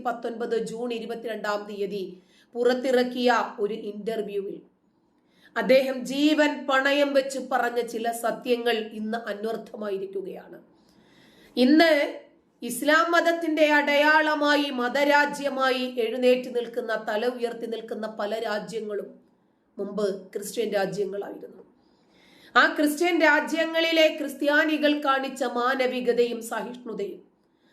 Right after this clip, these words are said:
സമത്വവും സാഹോദര്യവും സ്നേഹവും, അഭയാർത്ഥികളായി കയറി വന്നവരെ കൈപിടിച്ചു കയറ്റി തോളിൽ കൈയിടാൻ അവര് കാണിച്ച സഹിഷ്ണുതയ്ക്കാണ് ഇന്ന് അവർ അനുഭവിച്ചു കൊണ്ടിരിക്കുന്ന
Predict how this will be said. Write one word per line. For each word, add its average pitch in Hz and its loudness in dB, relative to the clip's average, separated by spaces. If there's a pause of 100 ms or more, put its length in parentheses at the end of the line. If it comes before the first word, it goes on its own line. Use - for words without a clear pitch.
(140)
സമത്വവും 240 2 (140)
സാഹോദര്യവും 226 4 (120)
സ്നേഹവും, 214 -4 (720)
അഭയാർത്ഥികളായി 269 4 (120)
കയറി 269 -2
വന്നവരെ 254 2 (580)
കൈപിടിച്ചു 233 -4
കയറ്റി 226 -4 (100)
തോളിൽ 226 0 (140)
കൈയിടാൻ 240 0
അവര് 240 -6
കാണിച്ച 220 -6 (120)
സഹിഷ്ണുതയ്ക്കാണ് 202 -12 (840)
ഇന്ന് 196 -8
അവർ 190 -4
അനുഭവിച്ചു 196 -8
കൊണ്ടിരിക്കുന്ന 190 -4